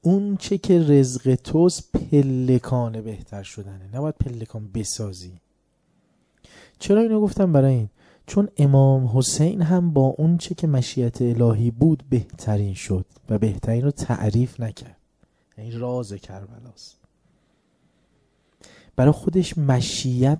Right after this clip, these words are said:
ترسیم نکرد، با مشیت مواجه شد. برای خودش برنامه ایجاد نکرد، با برنامه مواجه شد و بهترین مواجهه رو با اون داشت. فقط خدا می‌دونه که چقدر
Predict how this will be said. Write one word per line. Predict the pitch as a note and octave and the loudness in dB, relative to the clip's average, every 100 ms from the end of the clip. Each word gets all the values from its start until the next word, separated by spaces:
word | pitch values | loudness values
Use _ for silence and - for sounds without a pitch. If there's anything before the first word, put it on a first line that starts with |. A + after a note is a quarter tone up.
| - | -4
ترسیم | C3+ B2 - - C#3+ C#3 C3+ | -4 -4 -4 -4 -2 2 2
نکرد، | C3+ A#2 F#2+ | 2 -2 -2
با | G2+ A#2 | 0 0
مشیت | A2+ A2 - A2+ C3 - | 0 -4 -4 -2 -2 -2
مواجه | C3+ B2 A#2 A#2 A2+ A2 - C#3 C3 | -4 -2 2 2 2 0 4 4 4
شد. | - - G#2+ F2+ _ _ _ _ _ _ | 0 -8 -10 -12 _ _ _ _ _ _
برای | B2+ | -8
خودش | - E3+ E3 - | -4 -4 -4 2
برنامه | C#3 B2+ B2+ B2+ B2+ C#3+ | 4 6 4 2 2 2
ایجاد | D#3+ B2+ C#3 D3+ | 0 4 2 4
نکرد، | D3+ - A2+ | 0 0 0
با | A#2 A2+ | 0 0
برنامه | A#2 A#2 A#2+ A#2+ A#2+ A#2+ D3 | 2 2 2 2 2 4 4
مواجه | D3 B2+ A#2 A#2 A#2+ A2+ D3 C#3+ | 4 6 6 8 6 6 4 4
شد | - A2+ - | 2 -2 0
و | A2+ | 2
بهترین | A#3+ - - A#2+ A#2+ A#2+ | 2 0 -2 -2 0 -2
مواجهه | A#2+ A#2 A#2 A2+ A2 G2+ | 0 2 4 2 0 -2
رو | C3 C#3 | 0 2
با | A#2+ | 0
اون | A2 G#2+ | -2 -2
داشت. | F#2 F2 - _ _ _ _ _ _ _ _ _ _ _ _ _ _ _ _ _ _ _ | -4 -4 -12 _ _ _ _ _ _ _ _ _ _ _ _ _ _ _ _ _ _ _
فقط | _ - - E3 F#3 G#3+ - | _ -14 -12 -6 -2 -2 -4
خدا | - C#3 C3+ B2+ | -8 -2 0 0
می‌دونه | A#2 G#2 G#2 G2+ | -2 -8 -10 -12
که | - - | -14 -18
چقدر | - - D3 B2+ A2+ | -14 -4 -2 0 -4